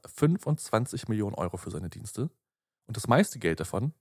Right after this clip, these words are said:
machte er mit dem Konzern allerdings während der Amtszeit von seinem Freund Grasser, der als Finanzminister auch Eigentümervertreter der Telekom war. Und auch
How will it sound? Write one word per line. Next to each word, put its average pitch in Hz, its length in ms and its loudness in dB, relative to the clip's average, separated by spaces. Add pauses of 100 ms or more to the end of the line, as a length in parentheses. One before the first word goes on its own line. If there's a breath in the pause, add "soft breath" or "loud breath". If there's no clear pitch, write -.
machte 107 240 -2
er 104 80 2
mit 107 120 -2
dem 101 60 0
Konzern 110 400 -2
allerdings 151 520 4
während 113 280 2
der - 100 0
Amtszeit 101 480 0
von - 180 -4
seinem 95 200 0
Freund - 260 -8
Grasser, 110 440 -4 (200)
der 95 320 -2
als - 160 -6
Finanzminister 123 720 0 (640)
auch - 200 -2
Eigentümervertreter 110 840 2
der 87 140 -2
Telekom 80 400 -6
war. - 160 -10 (800)
Und - 140 -4
auch - 240 2